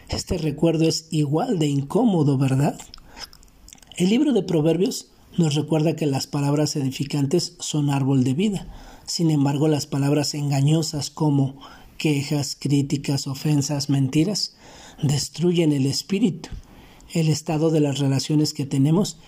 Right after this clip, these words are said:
en su mayoría, se basa en la manera en que optamos comunicarnos. Si decidimos ser diferentes y no altivos, es de esperarse que estas relaciones sean mucho más valoradas para ambas personas.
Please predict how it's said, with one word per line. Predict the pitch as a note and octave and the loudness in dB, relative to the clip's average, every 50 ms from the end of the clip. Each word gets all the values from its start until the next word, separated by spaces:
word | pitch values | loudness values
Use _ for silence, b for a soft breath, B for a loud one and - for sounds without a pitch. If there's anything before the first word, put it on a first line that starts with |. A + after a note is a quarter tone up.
| B B B B | B B B B
en | D3 E3 D3+ | 0 2 2
su | D3+ - D#3 | 2 0 0
mayoría, | D3+ D3+ D3+ C3+ D3+ D3 D3+ F3+ G#3+ A#3 F3 | 0 2 2 4 2 4 4 4 2 2 2
se | - - D#3+ | 0 -4 -4
basa | C#3+ E3+ F3+ F3 - G3+ - - | -4 -2 -2 -2 -4 -6 -8 -4
en | G3+ F3 E3+ E3+ | -2 0 2 2
la | D#3+ D3+ D3 | 4 4 4
manera | D3 D3 C#3+ C#3+ D#3 F#3 F#3+ F#3+ | 4 2 2 2 2 2 2 2
en | F#3 D#3+ | 0 0
que | - - D3+ | 0 0 -2
optamos | C3+ C#3 - - F3+ A3 G3+ D#3+ C#3 - | -2 -2 -4 -4 -2 0 0 0 -2 -2
comunicarnos. | - - C3+ C#3 C#3+ C#3+ C#3 C#3 C#3+ - G#3 G#3 G3+ F#3 C#3 C3+ - - - _ B B B B B B B B B B B | -2 0 2 4 4 4 4 2 0 -2 -4 -2 -2 -2 -2 -2 -4 -8 -12 _ B B B B B B B B B B B
Si | B - F3+ E3 | B -2 0 0
decidimos | D#3+ D#3 D3+ - - D#3 C#3 E3+ F3+ F3+ E3+ E3+ | 2 0 0 -2 -2 -2 0 2 2 2 2 0
ser | - E3+ D#3+ D#3 | -2 -4 -4 -2
diferentes | E3 D#3 D#3 - D#3+ C#3+ D3 D3+ D3+ D3 - D#3+ - - - | 0 0 0 2 2 2 4 4 2 2 0 -2 -4 -4 -2
y | E3 C3+ | 0 2
no | C#3+ D#3 D#3+ E3 | 4 4 4 4
altivos, | D#3 D3 D3+ D#3+ E3 D#3+ F3 G#3 A3 - - - B B B B B B B | 2 2 0 2 0 2 2 2 0 -2 -6 -12 B B B B B B B
es | - F3+ F#3+ F#3 | 0 0 0 0
de | G#3 | -2
esperarse | F#3 - - - E3 E3 F3+ F#3+ F3 - F3 C3+ | -6 -4 -2 0 0 2 2 0 -2 -4 -6 -4
que | - D#3 D3+ D#3+ | 0 0 2 2
estas | D#3 D#3 - F3+ D#3+ D3+ | 2 0 -2 -4 -2 0
relaciones | D3 C#3 C#3 C#3 C3+ - - E3+ E3 E3 D#3+ - | 0 2 2 0 0 -2 -2 0 0 0 0 -2
sean | - F3 E3+ E3+ | -2 -2 0 2
mucho | F3 E3+ D#3 D#3 D#3 - D3 C#3 | 4 4 2 2 0 0 0 2
más | C#3+ C#3+ D#3 F#3 F#3+ F#3 - - - B B B B B B B B B | 2 4 4 4 2 2 -2 -4 -8 B B B B B B B B B
valoradas | E3 E3 D#3+ D#3 D3+ D3 C#3+ D#3 D#3 D#3 E3+ E3 D#3+ | -2 0 2 2 2 2 2 2 2 2 2 0 -2
para | - - C#3+ C#3 C3+ C3+ C#3 | -2 -4 -2 0 0 2 2
ambas | D3+ C#3+ C#3 C3+ - | 2 2 2 0 -2
personas. | - - D3+ C3 A#2+ - F#3 F#3+ F#3 F3 C#3+ - - - | -2 -4 -4 -4 -2 -2 -2 0 0 0 0 -2 -4 -8